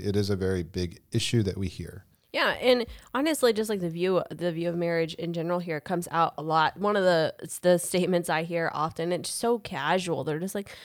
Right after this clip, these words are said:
Speaker 2: "Yeah, I, I was just young when I got married. Yeah, that's it. That's why, you know, that's why it just didn't work out, or it's not gonna work out. I was just young," you know, <laughs> or, uh,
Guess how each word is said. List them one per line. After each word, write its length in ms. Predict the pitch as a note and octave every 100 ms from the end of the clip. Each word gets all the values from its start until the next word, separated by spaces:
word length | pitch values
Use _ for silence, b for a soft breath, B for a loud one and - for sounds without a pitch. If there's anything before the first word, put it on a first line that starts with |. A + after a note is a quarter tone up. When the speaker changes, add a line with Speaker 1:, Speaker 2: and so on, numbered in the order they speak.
| B B
Speaker 2:
"Yeah, 300 | G#3 G3+ G3+ -
I, 80 | G3+
I 20 |
was 140 | B3
just 180 | D4 -
young 280 | D#3+ D#3 E3+
when 100 | D#3+
I 80 | C#3+
got 160 | C3
married. 400 | C3 B2+ A#2 A#2+ - - _ _ _ -
Yeah, 220 | F#3 F#3 G3
that's 220 | G#3+ A3+
it. 260 | D3+ C#3+ - -
That's 220 | F#3+ G3+
why, 380 | A3+ G#3 F#3+ - b b b
you 60 | G3
know, 160 | F#3 -
that's 220 | F#3+ G3
why 140 | A3+
it 60 | A3
just 180 | G3 -
didn't 260 | F3+ D#3
work 180 | C#3+ D#3+
out, 280 | A#2 D#3 -
or 300 | - D#3 D#3
it's 180 | - -
not 160 | F3 F#3+
gonna 200 | E3+ E3+
work 200 | D#3 D3
out. 120 | C3
I 100 | B2+
was 140 | F#3
just 180 | A3 A3
young," 400 | C#3+ D3 D#3+ E3+ B B B B B
you 80 | F#3
know, 260 | F3+ F3+
<laughs> 40 | -
or, 560 | G3 G#3+ G3+ F3+ E3+ - _
uh, 340 | G3 F#3+ E3+